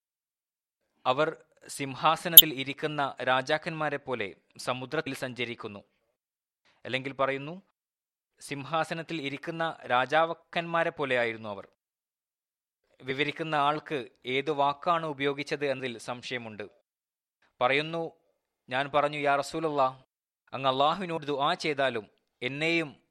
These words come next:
അതിൽ ഉൾപ്പെടുത്തുന്നതിനു വേണ്ടി.'" റസൂലുള്ളാഹി സ്വല്ലല്ലാഹു അലൈഹി വസല്ലം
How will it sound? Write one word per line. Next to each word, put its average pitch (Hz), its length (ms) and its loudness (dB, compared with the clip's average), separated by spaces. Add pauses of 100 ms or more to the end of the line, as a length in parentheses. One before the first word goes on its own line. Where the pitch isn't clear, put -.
അതിൽ 123 320 -2 (640)
ഉൾപ്പെടുത്തുന്നതിനു 139 720 -2
വേണ്ടി.'" 104 280 -4 (880)
റസൂലുള്ളാഹി 147 580 0
സ്വല്ലല്ലാഹു 143 560 2
അലൈഹി 147 160 0
വസല്ലം 147 440 -2